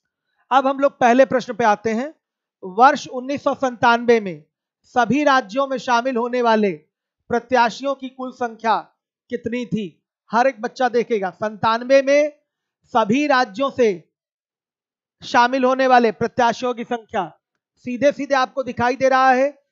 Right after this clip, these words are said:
यही चार राज्य हैं। संतानवे में परीक्षार्थी एम में बावन सौ, एन में पचहत्तर सौ, पी में आपका चौसठ सौ और क्यू में कितना है, इक्यासी सौ। तो अगर ये टोटल आप यहाँ ऐड कर दें, कलर चेंज कर लेते हैं,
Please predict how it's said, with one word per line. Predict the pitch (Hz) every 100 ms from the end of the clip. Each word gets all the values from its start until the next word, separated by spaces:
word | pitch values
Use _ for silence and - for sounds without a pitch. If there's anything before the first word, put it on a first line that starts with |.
| _ 196
यही | 202 254
चार | 269 262 254 262
राज्य | 254 254 254 247
हैं। | 254 285 _ _ _ _ _
संतानवे | - 226 226 226 233 240
में | 262 262
परीक्षार्थी | 262 247 - 240 233 233 269
एम | - 233 247
में | 262 208
बावन | 220 226 247
सौ, | 175 254 277 _ _ _
एन | 226 240
में | 240
पचहत्तर | 233 220 226 202 254 240
सौ, | - 262 294 _ _ _
पी | 247 262
में | 254
आपका | 233 220 226
चौसठ | 214 220 208 240 247
सौ | - 269 277 _ _ -
और | 226
क्यू | 220 254 254
में | 254
कितना | 247 - 254
है, | 208
इक्यासी | 190 220 202 202
सौ। | 180 165 _ _ _ -
तो | 226
अगर | 220 254
ये | 262
टोटल | 254 254 247 277 240 165 _ _ 233
आप | 233 240
यहाँ | 240 254
ऐड | 233 254 233
कर | 226
दें, | 196 190
कलर | 226 226
चेंज | 220 247 233
कर | 247 214
लेते | 208 220
हैं, | 214 277